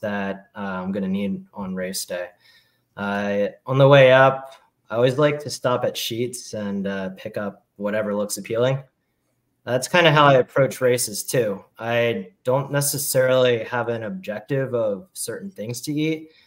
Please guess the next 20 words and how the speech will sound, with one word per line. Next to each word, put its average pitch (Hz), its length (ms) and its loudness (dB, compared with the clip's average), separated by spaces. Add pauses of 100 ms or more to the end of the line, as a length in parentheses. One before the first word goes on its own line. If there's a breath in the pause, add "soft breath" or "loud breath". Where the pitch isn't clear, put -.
(160 loud breath)
I 110 40 -12
get 127 160 0
into 139 280 0
an 120 100 -2
aid 120 180 -4
station 139 720 -4
and 110 560 -8
eat 113 240 -8
what 123 200 -6
looks 117 240 -6
appealing. 120 520 -6 (840 soft breath)
Um, 98 500 -8 (1300)
fortunately, 135 600 2
stuff - 760 -4 (140)
generally 123 420 -2
always 117 480 -2
looks 123 220 -4
appealing 120 500 -4
to - 120 -8
me, 143 360 -2